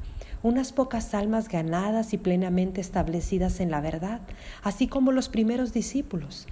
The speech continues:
trabajarán para otros y de esa forma el evangelio se predicará con más rapidez. Y qué privilegio poder ser parte de esta maravillosa misión.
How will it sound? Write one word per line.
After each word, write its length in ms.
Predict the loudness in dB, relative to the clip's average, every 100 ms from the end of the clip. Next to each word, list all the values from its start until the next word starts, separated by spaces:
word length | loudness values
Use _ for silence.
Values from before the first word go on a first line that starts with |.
| -14 -14 -2
trabajarán 600 | 0 2 2 0 0 -2
para 260 | -2 0 2
otros 520 | 0 -2 -6 -8 0
y 140 | 2
de 100 | 4
esa 220 | 2 2 0
forma 400 | 2 0 2 2
el 80 |
evangelio 560 | 2 0 -4 0 0 0
se 180 | -2 -4
predicará 680 | 0 2 0 0 0 0 -2 0
con 280 | 0 0
más 300 | -2 -2 -2
rapidez. 640 | -6 -8 -8 -8 -12 -16 -20 -20 -20 -20 -20 -20 -20 -4
Y 100 | -4
qué 220 | 2 2
privilegio 720 | 2 2 2 2 2 0 -2
poder 260 | 0 0 0
ser 260 | 0 -2 0
parte 380 | -4 -2 0
de 120 | 0 0
esta 200 | 0 -2
maravillosa 640 | -2 0 0 -2 -4 -6
misión. 380 | -6 -6 -10